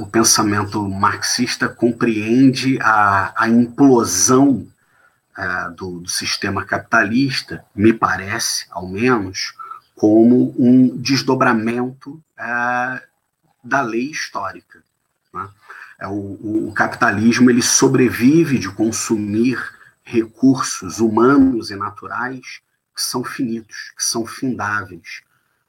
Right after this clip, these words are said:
Por isso, uma hora ou outra, ele, ele entra em colapso. Ele passa por sucessivas crises, mas haverá uma, uma crise final incontornável.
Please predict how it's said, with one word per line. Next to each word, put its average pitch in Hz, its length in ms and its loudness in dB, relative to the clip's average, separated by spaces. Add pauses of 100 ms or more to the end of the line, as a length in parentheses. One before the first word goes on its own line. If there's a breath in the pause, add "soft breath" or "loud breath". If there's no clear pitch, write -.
Por 175 160 4
isso, - 400 -4
uma 117 300 -2
hora 110 260 -2
ou 101 80 -8
outra, 113 520 -10
ele, 120 320 -4
ele 113 320 -2
entra 113 260 -4
em 120 60 -2
colapso. 113 800 -2 (540 loud breath)
Ele 101 180 -6
passa 131 480 0
por - 200 -12
sucessivas - 720 -8
crises, 139 600 -4 (280)
mas 110 220 -6
haverá 113 580 0
uma, 113 400 -2 (100)
uma 104 200 -10
crise 110 520 -2
final 107 580 -4
incontornável. 104 1300 -4